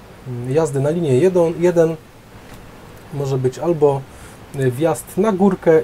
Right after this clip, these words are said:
i snajpienie wszystkiego, co się wyświeci, e, albo ostry podjazd pod C dwa, gdzieś w te okolice i, e, walka w zwarciu. Obie te, e, techniki mają swoje plusy i minusy. E, prawą stroną również można atakować.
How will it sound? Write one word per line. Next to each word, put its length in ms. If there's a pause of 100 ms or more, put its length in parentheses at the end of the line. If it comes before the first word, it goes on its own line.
i 120
snajpienie 680
wszystkiego, 360
co 100
się 120
wyświeci, 540 (380)
e, 120
albo 320
ostry 300
podjazd 460 (180)
pod 160 (300)
C 180
dwa, 340 (1300)
gdzieś 140
w 100
te 100
okolice 580
i, 160 (420)
e, 140
walka 320
w 40
zwarciu. 480
Obie 140
te, 200
e, 80 (1160)
techniki 420
mają 220
swoje 320
plusy 360
i 60
minusy. 520 (720)
E, 120
prawą 360
stroną 400
również 280
można 260
atakować. 600